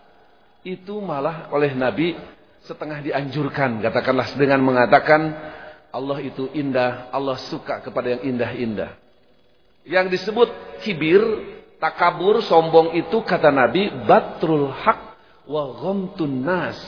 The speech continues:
Ia menolak kebenaran. Sudah dijelaskan nih argumentasinya. Ini ayat Qur'annya, ini hadis Nabinya. Tapi masih menolak juga. Itu kibir. Wa ghamtun nas.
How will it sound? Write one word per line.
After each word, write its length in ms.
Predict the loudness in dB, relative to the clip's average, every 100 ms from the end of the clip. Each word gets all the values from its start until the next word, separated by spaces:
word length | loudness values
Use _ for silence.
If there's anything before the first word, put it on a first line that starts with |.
| -20 -20 _ _ _
Ia 240 | -4 2 4
menolak 580 | 4 6 8 6 4 -4
kebenaran. 960 | -2 -2 0 0 0 0 -2 -6 -12 -16 -20 _ _ _ _ _ _ _
Sudah 320 | -16 -4 -2
dijelaskan 1300 | -2 -4 -8 -18 -20 -20 -18 -6 -2 -2 -2 -2 -2
nih 120 | -2
argumentasinya. 960 | -2 -2 0 0 0 0 -2 -4 -4 -2
Ini 80 | 2
ayat 320 | 4 6 4
Qur'annya, 680 | 2 4 4 6 6 6 6
ini 80 | 2
hadis 400 | 4 4 2 2
Nabinya. 640 | 2 2 0 0 -2 -8 -16 _ _ _ _ _
Tapi 320 | -6 -6 -2
masih 160 | -2 0
menolak 400 | 2 6 6 4
juga. 560 | -6 -8 -8 -12 -18 -14
Itu 160 | -12 -12
kibir. 320 | -12 -10 -10 -12 -20 _ _ _ _ _ _ _ _ _ _ _ _ _ _ 2
Wa 160 | 4
ghamtun 480 | 8 6 6 4 6
nas. 240 | 6 4